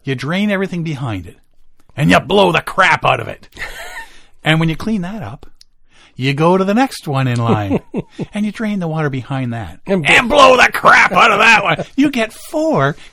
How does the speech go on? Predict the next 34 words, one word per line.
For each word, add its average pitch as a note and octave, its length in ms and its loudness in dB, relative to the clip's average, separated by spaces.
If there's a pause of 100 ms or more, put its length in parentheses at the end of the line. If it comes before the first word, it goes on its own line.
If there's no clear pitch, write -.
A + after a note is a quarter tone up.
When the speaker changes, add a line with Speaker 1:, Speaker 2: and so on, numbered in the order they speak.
Speaker 1:
big A3 280 -4
kabooms. C4+ 800 -4
Speaker 2:
Yes. B3+ 280 -2 (220)
Speaker 1:
A C#4 220 0
Speaker 2:
People A3+ 80 2
Speaker 1:
shattering G#3 640 2
Speaker 2:
would, D#4+ 100 -4
Speaker 1:
kabooms. F#4+ 800 6 (100)
Speaker 2:
people A#3+ 240 2
would D3+ 120 0
pay D3+ 180 0
money A#2+ 280 0
to D#3 120 -2
see A#3 220 -8
it. - 180 -14
Speaker 1:
Right? D#4 460 -4 (200)
You G4 80 -2
could B3 120 -4
sell G3+ 240 -4
tickets, - 400 -10
help B3 260 -4
pay G#4 240 0
for E3 300 2
it. A2+ 100 -10
<laughs> - 340 -2 (3000)
Ah, G3+ 180 8
there G3 140 8
won't G3+ 180 6
be F#3+ 80 -2
one F3 260 2
giant D3+ 220 0
explosion. A#2+ 560 -4
Too - 240 -6
bad. G#2 340 -4